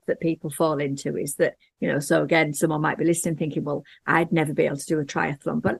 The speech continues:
actually, you're not saying that that's, yes, that ha-, that would be your bigger vision. But actually what you're saying is it's, it's where are the smaller chunks that would get you started with something like that. So having a,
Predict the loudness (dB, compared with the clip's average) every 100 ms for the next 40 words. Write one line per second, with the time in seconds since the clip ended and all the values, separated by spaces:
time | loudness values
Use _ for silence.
0 | -2 0 0 0 2 4 6 4 2 0
1 | 4 6 8 6 0 -12 -20 _ -4 -2
2 | -2 -4 -12 2 4 4 2 2 2 2
3 | 0 2 4 6 6 6 6 4 4 6
4 | 6 6 2 -2 -10 _ _ 2 4 4
5 | 2 2 2 0 -2 2 4 4 0 -4
6 | -6 _ _ -4 -4 -6 -10 -16 -20 _
7 | -14 -10 -2 4 8 8 6 2 4 6
8 | 8 6 4 4 4 4 0 -2 0 2
9 | 2 2 0 0 -4 2 6 6 4 4
10 | 4 4 2 0 2 0 2 0 -2 0
11 | 0 0 -6 -20 -2 4 4 6 6 6
12 | 6 4